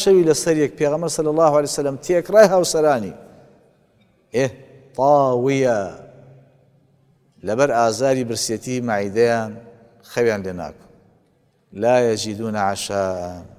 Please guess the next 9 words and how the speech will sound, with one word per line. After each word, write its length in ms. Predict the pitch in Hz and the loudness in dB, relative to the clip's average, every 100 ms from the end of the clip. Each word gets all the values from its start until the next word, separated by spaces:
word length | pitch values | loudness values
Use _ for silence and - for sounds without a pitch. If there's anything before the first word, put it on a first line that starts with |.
| _ _ | _ _
چونکە 180 | - - 101 | -18 -6 -6
بەخوای 280 | 90 127 123 | -4 -2 0
وارە 160 | 117 120 | 0 -2
هیچ 100 | 110 110 | -4 -8
نەبوو 160 | 101 90 | -8 -10
بیخۆن. 280 | 87 - 107 _ _ _ _ _ _ _ _ _ 571 _ _ _ _ _ _ _ _ _ _ _ _ _ _ _ _ _ _ | -14 -20 -20 _ _ _ _ _ _ _ _ _ _ _ _ _ _ _ _ _ _ _ _ _ _ _ _ _ _ _ _
دایکی 300 | 117 131 151 | 0 0 -2
منداڵ 320 | 143 131 139 143 | -4 0 2 4
عایشە 320 | 139 131 156 | 2 2 2